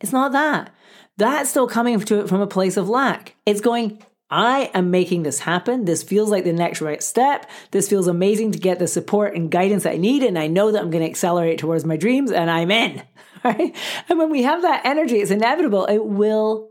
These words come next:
work. Of course it's gonna work because you've already decided it's gonna work.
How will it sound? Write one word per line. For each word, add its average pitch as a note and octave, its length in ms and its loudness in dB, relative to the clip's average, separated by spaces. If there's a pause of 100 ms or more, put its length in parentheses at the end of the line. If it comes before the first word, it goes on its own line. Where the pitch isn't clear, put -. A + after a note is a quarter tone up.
work. D#3+ 460 -2 (260)
Of D#3 180 -4
course G3 240 0
it's D#3 120 -2
gonna C#3 200 -2
work - 340 -10 (300)
because F3 300 0
you've F#3 300 4
already E3 260 4
decided C#3+ 440 -2
it's - 140 -8
gonna - 200 -12
work. - 340 -16